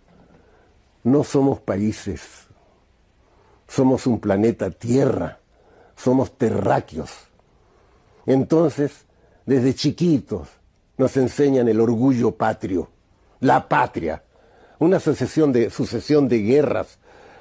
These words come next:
de criminales, de ladrones, la patria, de presidentes, de curas, de mierdas, la patria. Pero la patria es una frontera artificial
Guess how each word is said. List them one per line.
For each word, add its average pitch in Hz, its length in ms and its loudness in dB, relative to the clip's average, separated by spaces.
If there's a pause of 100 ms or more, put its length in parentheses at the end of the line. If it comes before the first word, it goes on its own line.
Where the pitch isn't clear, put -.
de 131 140 0
criminales, 131 800 2 (160)
de 139 180 0
ladrones, 131 840 2 (340)
la 131 240 -2
patria, 151 560 -2 (280)
de 151 120 0
presidentes, 131 880 0 (1300)
de - 160 2
curas, 180 540 2
de 131 160 0
mierdas, 160 460 2 (920)
la 131 180 0
patria. 139 420 -2 (1400)
Pero 139 140 2
la 143 120 4
patria 185 420 0
es 143 160 -2
una 147 160 2
frontera 143 480 2
artificial 127 840 -2